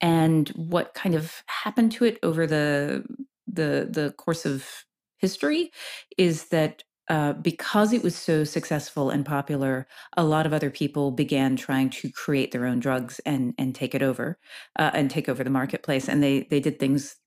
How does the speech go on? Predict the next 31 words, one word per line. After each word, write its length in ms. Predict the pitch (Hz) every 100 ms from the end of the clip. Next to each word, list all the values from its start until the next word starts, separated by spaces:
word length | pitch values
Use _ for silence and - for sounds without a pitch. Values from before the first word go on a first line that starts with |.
| _
with 400 | 151 147 - - _ _ -
things 300 | 190 185 185
that 180 | 196 -
were 240 | 208 214 -
actually 360 | 226 - 233
more 160 | 240 233
effective 440 | 240 359 349 247
at 80 | 151
treating 360 | - 151 139 135
anxiety 560 | 139 131 135 135 135
and, 220 | 135 135 -
and 160 | 160 156
actually 320 | 156 - 165
looking 340 | 165 214 160 139
at 60 |
anxiety. 500 | 131 135 131 131 131
But 200 | 127 - - _
by 320 | 185 170 170
nineteen 420 | 170 185 240 285 247
fifty-six, 800 | 196 170 - - 240 - - -
like, 180 | 147 - 139
one 340 | - 143 202 220
in 280 | 190 180
twenty 540 | - - 170 175 - 180
Americans 600 | 156 147 147 143 131 120
had 280 | - 135 117
tried 320 | 135 117 -
Miltown. 480 | - - - - - _ _ - _ _ 190
It 160 | 180
was 280 | 202 180 -
just 540 | - 180 175 170 -